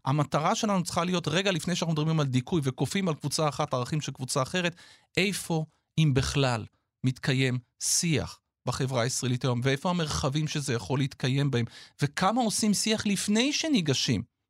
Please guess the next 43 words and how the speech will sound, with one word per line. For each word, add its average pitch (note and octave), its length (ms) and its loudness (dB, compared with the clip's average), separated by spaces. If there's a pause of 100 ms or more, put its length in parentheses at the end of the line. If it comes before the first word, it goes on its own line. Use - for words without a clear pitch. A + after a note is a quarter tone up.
(140)
לרפורמה C#3+ 520 2
כזאת C#3 360 -2
או B2+ 80 0
לרפורמה B2 460 0
אחרת, A3 320 0 (340)
וצריך D#3 440 2
להגיד F#3 280 0
פה F#3+ 100 0
בכנות D#3 500 0
מלאה, D3 360 2
לדעתי, B2+ 520 0 (440)
שלא C#3+ 520 2
הצד F#3+ 320 0
הימני G3 500 4
ולא D#3 180 4
הצד D#3+ 240 0
השמאלי D#3 340 0
עושים F#3 420 0
את A2+ 100 0
זה. F#2+ 120 -4
זאת A#2+ 180 -6
אומרת, D3+ 240 0
אם C#3 120 0
אנחנו C#3+ 240 -2
נהיה D#3 180 0
מספיק, G3 440 -4
אה, E3+ 120 0
לדעתי, D3 380 -2
אובייקטיביים E3 520 -2
כאלה D#3+ 200 -2
היסטורית, D#3 320 -2
נסתכל C#3+ 360 -2
נניח D3+ 260 0
על C#3 60 0
תקופת D#3 360 -4
אוסלו. - 340 -2 (320)
אני D3 100 2
זוכר D#3+ 320 0
את E3+ 80 -2
זה E3 80 0
במרום, C#3+ 520 0
אה, C3 120 0
שנותיי, E3 540 0